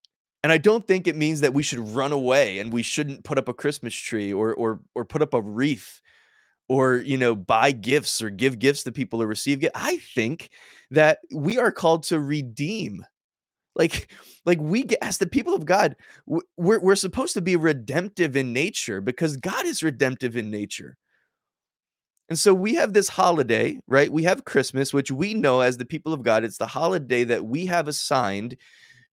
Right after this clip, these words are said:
to, I'm not saying we, I, I don't even know. I, I, I should have looked at the etymology of it. I didn't really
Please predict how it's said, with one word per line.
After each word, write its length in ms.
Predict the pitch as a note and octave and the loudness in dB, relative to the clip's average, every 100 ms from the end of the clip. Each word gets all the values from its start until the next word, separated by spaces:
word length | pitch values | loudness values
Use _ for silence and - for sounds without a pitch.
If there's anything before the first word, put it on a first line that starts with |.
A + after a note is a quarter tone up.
| - | -4
to, 480 | D3+ C#3+ C#3+ C3+ - | 0 2 2 0 -2
I'm 80 | C#3+ | -4
not 100 | A#2+ | -2
saying 340 | B2 A2+ G2+ - _ | -2 -4 -8 -16 _
we, 460 | A2 A#2 C3 A2+ A2+ | -6 0 2 2 2
I, 220 | A2 A#2+ | 2 0
I 20 | |
don't 140 | B2+ B2 | -2 -4
even 260 | A2+ G#2+ | -4 -2
know. 400 | A#2+ A#2 G#2+ G#2 - | 0 2 0 -2 -2
I, 60 | |
I, 260 | A2 C3+ F#3 | -4 -4 -6
I 40 | A#2+ | -6
should 200 | - B2 | -2 0
have 80 | A2 | 0
looked 200 | B2 A2+ | 0 -2
at 100 | - | -4
the 100 | - | -2
etymology 480 | G#2+ A2 A#2+ G#2+ | 0 0 0 0
of 80 | G#2 | 0
it. 40 | G#2+ | 2
I 80 | |
didn't 160 | A#2 A2+ | 0 0
really 280 | G#2+ G2+ | -4 -4